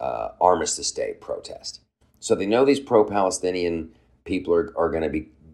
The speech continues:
marching through, and they know that there's gonna be,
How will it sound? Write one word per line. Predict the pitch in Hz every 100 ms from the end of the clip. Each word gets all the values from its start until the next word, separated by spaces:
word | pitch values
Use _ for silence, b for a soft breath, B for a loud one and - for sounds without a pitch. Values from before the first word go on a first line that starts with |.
| -
marching | 98 92 87 87 95
through, | 69 67 62 - _ _ _ _ _ _ _ _ _ - -
and | 98
they | 95 92
know | 98 104
that | 101
there's | 90 85
gonna | 90 82
be, | 85 85 80